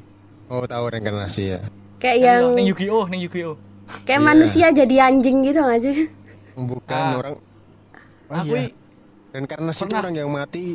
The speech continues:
Speaker 1: hidup lagi, Yuk.
Speaker 3: Bukan, bukan. Jadi konsep reinkarnasi yang kita pahami itu salah.
Speaker 1: Hmm.
Speaker 3: Yen aku maca ning artikel, biyen ki ono artikel, Cuk, jenenge Indo Crop Circle.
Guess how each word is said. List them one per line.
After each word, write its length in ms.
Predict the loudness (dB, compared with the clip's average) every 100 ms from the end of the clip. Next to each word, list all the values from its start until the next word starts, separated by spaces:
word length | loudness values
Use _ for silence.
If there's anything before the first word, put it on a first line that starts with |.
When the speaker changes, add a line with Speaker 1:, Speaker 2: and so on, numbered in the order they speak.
| -8
Speaker 1:
hidup 240 | -8 -8
lagi, 340 | -10 -8 -8 -6
Yuk. 180 | -8 -10 -16 _ _ _ -16 -14 -12 -12 -12 -10 -10
Speaker 3:
Bukan, 340 | -8 -2 -2 -2
bukan. 300 | -4 -2 -2 -4
Jadi 160 | -6
konsep 260 | -6 -6 -6
reinkarnasi 480 | -8 -6 -6 -6 -8
yang 100 | -10
kita 240 | -10 -10
pahami 320 | -10 -10 -12
itu 80 | -14
salah. 400 | -10 -8 -8 -10 -16 _ _ -20 -20 _ -18
Speaker 1:
Hmm. 380 | -10 -8 -6 -8 -8 -12 -14 -18 -20 -20 -20
Speaker 3:
Yen 160 | -12 -10
aku 220 | -10 -10
maca 400 | -8 -8 -8 -8
ning 240 | -8 -10 -14 -20 -20
artikel, 600 | -14 -12 -12 -12 -10 -10 -10 -14 -20 -20 -20 -20 -20 -12
biyen 200 | -10 -6
ki 100 | -6
ono 120 | -6
artikel, 400 | -10 -14 -16 -14
Cuk, 220 | -14 -16
jenenge 460 | -16 -16 -12 -12 -12
Indo 200 | -14 -12
Crop 180 | -12 -12
Circle. 420 | -14 -16 -14 -16